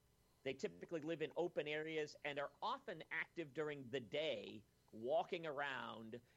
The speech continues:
And if you've ever seen a meme about someone saying that they have important owl things to do, it is almost certainly a burrowing owl. But here's the thing that's remarkable.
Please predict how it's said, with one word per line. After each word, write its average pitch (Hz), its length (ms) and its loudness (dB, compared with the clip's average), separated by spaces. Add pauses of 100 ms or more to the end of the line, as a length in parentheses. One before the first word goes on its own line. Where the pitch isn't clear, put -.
And 123 100 -4
if 123 80 -6
you've 135 100 -2
ever 214 180 4
seen 208 260 0
a 160 40 2
meme 147 680 -2 (240)
about 143 400 0
someone 196 400 -2
saying 170 500 -2
that 151 160 -2
they 151 100 0
have 143 140 0
important 160 420 -4 (100)
owl 185 360 4
things 180 440 0
to 165 80 0
do, 135 560 4 (360)
it 175 120 4
is 165 120 4
almost 180 460 2
certainly 131 440 -2
a 127 140 2 (140)
burrowing 120 480 2
owl. 107 400 0 (400)
But 165 140 2
here's 403 240 -4
the 226 80 -4
thing 156 200 -4
that's 127 200 -6
remarkable. 117 640 0